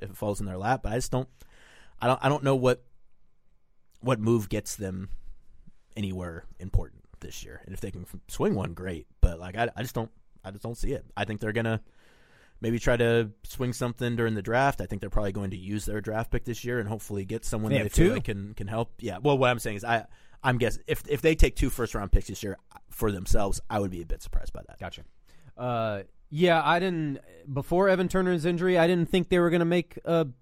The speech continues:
Speaker 2: significant deal, if any at all, and I still don't think they're gonna make any, if at all. Again, I still think they're in a rebuild. They're evaluating their talent, and it's,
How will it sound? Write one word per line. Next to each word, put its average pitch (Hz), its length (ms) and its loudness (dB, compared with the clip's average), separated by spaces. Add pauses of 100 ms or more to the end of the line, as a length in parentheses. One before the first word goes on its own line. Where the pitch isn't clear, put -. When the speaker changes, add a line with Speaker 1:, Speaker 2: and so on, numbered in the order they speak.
(120)
Speaker 2:
significant 160 560 4
deal, 160 180 6
if 156 140 4
any 156 180 4
at 131 80 4
all, 156 340 6
and 117 120 0
I 117 80 2
still 113 260 0
don't 98 180 -6
think - 200 -12
they're 87 100 -8
gonna 85 160 -8
make 85 240 -10
any, 82 380 -12
if - 120 -12
at 90 100 -6
all. 82 280 -6 (300)
Again, 160 260 4
I 156 120 4
still 190 200 2
think 151 220 0
they're 131 260 2
in 127 240 2
a 127 80 2
rebuild. 127 540 0
They're 113 100 0
evaluating 120 460 2
their 104 100 -4
talent, 147 500 -2 (360)
and 135 540 2
it's, - 420 -2